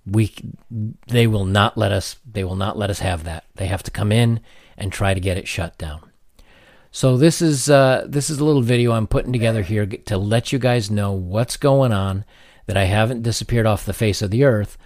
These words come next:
but that I'm kind of protecting my, my brand or my name here over on YouTube, and so that people can still maybe find my videos and still find our content,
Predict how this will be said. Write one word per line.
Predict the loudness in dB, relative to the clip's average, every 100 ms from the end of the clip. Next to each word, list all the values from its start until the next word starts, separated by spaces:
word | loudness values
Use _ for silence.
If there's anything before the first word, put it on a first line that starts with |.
| -20 -20 -8
but | 2 4 4 0
that | -4 0 2 0
I'm | -2 -2 -2 -4
kind | -4 -2
of | -2
protecting | -4 -2 -2 -2 -2 -2
my, | -2 -2 -4 -6 -8
my | -6 -4
brand | 0 2 2 2
or | 0
my | 0 0
name | 0 0 0
here | -2 -2 -4 -6 -14 -20 -14 -6
over | -2 0
on | 0 4
YouTube, | 4 4 0 -2 -2 -6 -8
and | -2 -2 -2
so | -2 0 2
that | 0 0
people | -2 -2
can | -4 -6
still | -4 2 2
maybe | 2 0 -2
find | -2 0
my | 0 -2
videos | -2 -2 -4 -8 -14 -20 -20 -20 -12
and | -2 0 0 -2
still | -2 0 0
find | -2 -2 -2 0
our | -2
content, | -2 0 0 0 -4 -6